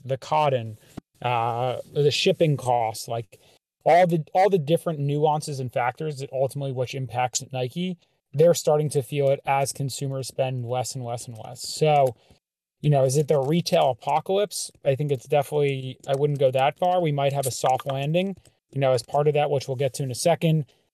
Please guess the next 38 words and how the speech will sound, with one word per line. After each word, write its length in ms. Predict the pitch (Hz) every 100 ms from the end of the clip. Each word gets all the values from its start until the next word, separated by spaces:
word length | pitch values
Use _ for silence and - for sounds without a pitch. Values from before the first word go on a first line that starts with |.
| -
Um, 560 | 135 123 120 117 117 -
ultimately, 340 | - 143 147 139
at 60 |
the 60 | 135
end 180 | 135 135
of 80 | 120
the 100 | 123
day, 480 | 131 135 135 131 117 _ _ _ _ _
uh, 480 | 131 120 113 113 110
G 140 | 107
D 120 | 151 131
P 280 | 151 165
is 120 | 160 143
looking 300 | 151 160 139
a 60 |
little 140 | 135 131
bit 80 |
better 200 | 123 127
than 120 | 127 120
expected. 540 | - - 190 190 170
So 100 | 151
it's 140 | 135
not 140 | 156 151
necessarily 580 | 156 139 - 135 135 127
going 260 | 127 131
to 80 | 120
be 160 | 120 127
this, 300 | 123 - - _ _
this 180 | 139 123
retail 340 | 131 135 143
apocalypse, 580 | 123 127 139 170 175 147
but, 260 | 135 139 139 - - _ _ _
you 100 | 135
know, 220 | 123 120
at 120 | 135
the 80 | 135
same 240 | 135 156 147
time, 520 | 139 135 131 131 120